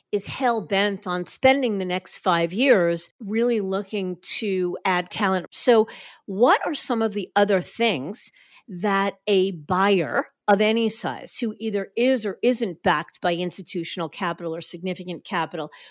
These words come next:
what is it that they need to do in order to establish themselves as a buyer?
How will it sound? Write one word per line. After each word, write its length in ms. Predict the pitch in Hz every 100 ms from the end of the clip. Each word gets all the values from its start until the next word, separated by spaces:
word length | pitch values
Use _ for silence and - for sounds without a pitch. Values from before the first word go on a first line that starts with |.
| _
what 280 | - 208 294 -
is 160 | 247
it 140 | 240 220
that 160 | 196 -
they 120 | 180
need 300 | 185 190 180
to 120 | 170
do 300 | 156 196 185
in 140 | 165 -
order 240 | 180 175
to 240 | 160 - 170
establish 480 | 170 - 170 180 -
themselves 500 | 156 - 151 143 151
as 100 | 151
a 60 |
buyer? 320 | 143 131 110